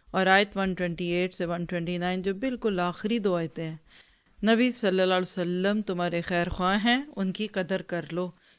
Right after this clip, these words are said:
यानी अल्लाह के नबी की खैर ख्वाही की कदर करने का हुक्म है। क्या पता चला आपको पांच हिस्सों में, पहला जिहाद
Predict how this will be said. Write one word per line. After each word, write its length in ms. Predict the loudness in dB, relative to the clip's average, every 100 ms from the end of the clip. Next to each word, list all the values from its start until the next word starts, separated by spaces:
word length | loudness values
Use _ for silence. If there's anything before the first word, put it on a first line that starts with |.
| -6
यानी 220 | -4 -2
अल्लाह 360 | -2 0 0 0 0
के 120 | -4
नबी 340 | -2 -2 -2 -4
की 200 | -4 -6
खैर 400 | -2 2 4 4
ख्वाही 640 | 2 -2 -2 0 -2 -2 -4 _ _ _
की 200 | -4 -4 -2
कदर 320 | -2 0 0 0
करने 360 | -2 -2 -2 -4
का 160 | -4 -4
हुक्म 380 | -4 -4 -4 -4
है। 180 | -6 -8 -14 _ _ _
क्या 160 | 2 4
पता 260 | 2 -2 0
चला 320 | 0 2 0
आपको 300 | -2 -6 -8 -8 _ _
पांच 460 | 0 4 6 4 4
हिस्सों 400 | -2 0 -2 0
में, 280 | 0 0 -2
पहला 460 | 0 2 6 6
जिहाद 640 | 6 4 2 6 6 4